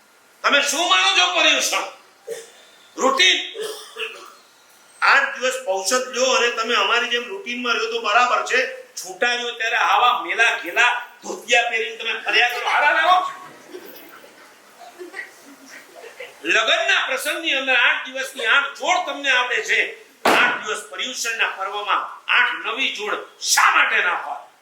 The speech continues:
તમારી વધે. હવે શું કરું મારા સાહેબ? તમે કીધું એટલે લઈ તો આવ્યો. હવે ઘરવાળી એમ કે છે, "આઠ આઠ ને મારે શું કરવાની?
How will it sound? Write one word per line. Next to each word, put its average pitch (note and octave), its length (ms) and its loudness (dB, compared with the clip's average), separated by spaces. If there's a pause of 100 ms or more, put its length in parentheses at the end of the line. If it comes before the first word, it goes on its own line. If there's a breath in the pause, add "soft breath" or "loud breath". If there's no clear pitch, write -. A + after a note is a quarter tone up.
તમારી G#3+ 380 2
વધે. G3 560 -2 (200)
હવે G#3+ 180 2
શું - 180 -2
કરું G#3+ 220 0
મારા F#3+ 200 2
સાહેબ? - 420 -4
તમે G3+ 160 4
કીધું G#3+ 280 -2
એટલે G3+ 220 4
લઈ G3+ 140 0
તો G#3+ 80 -4
આવ્યો. G#3+ 480 -2
હવે F#3 120 2
ઘરવાળી G#3+ 400 2
એમ G#3+ 220 0
કે A3 120 -2
છે, G3+ 60 0
"આઠ G3+ 240 0
આઠ A#3 160 2
ને A3+ 60 -4
મારે A3+ 240 0
શું C4+ 180 -2
કરવાની? G3+ 420 -4